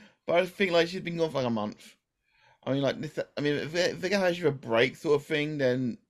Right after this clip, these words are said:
properly have a break sort of thing. Um,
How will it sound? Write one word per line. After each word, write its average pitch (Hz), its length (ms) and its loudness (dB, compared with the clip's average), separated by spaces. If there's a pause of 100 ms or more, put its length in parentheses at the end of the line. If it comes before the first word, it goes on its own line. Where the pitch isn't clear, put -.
(520)
properly 120 360 -6
have 104 120 -4
a 101 60 -6
break 87 340 -6
sort 87 220 -8
of - 80 -8
thing. 92 260 -8 (540)
Um, 110 580 2